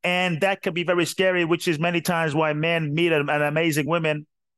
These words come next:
Women, tell me if you had this experience. Men will meet an amazing woman and then dive into your heart,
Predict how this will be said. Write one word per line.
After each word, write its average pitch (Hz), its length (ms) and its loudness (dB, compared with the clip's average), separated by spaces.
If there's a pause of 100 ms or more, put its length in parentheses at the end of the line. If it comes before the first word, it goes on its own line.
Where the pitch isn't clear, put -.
Women, 104 240 -2
tell 110 140 0
me 107 100 2
if 95 100 -2
you 101 80 0
had 104 140 0
this 104 160 -4
experience. 101 960 -2
Men 156 260 2
will 160 80 2
meet 165 160 4
an 160 120 2
amazing 160 360 2
woman 165 380 0 (260)
and 156 260 2
then 160 280 0 (160)
dive 160 360 0
into 175 320 -4
your 156 220 2
heart, 175 380 2